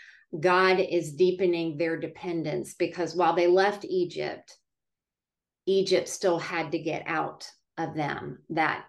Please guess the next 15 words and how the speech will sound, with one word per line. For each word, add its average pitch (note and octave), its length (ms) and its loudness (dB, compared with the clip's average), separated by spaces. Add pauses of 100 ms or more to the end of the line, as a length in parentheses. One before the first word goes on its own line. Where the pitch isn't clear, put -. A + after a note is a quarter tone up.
you E3+ 140 -4
know, D3+ 140 -4
that D#3 320 0
mentality D#3 840 -2
there. D3+ 480 -2
And, D#3 400 -2
but F#3 160 0
God G#3+ 220 4
is F#3+ 200 2
so F3+ 160 2
faithful, E3 640 -4
and D#3+ 240 -6
freedom F3+ 460 2
is E3+ 320 -2
his, D3+ 420 -8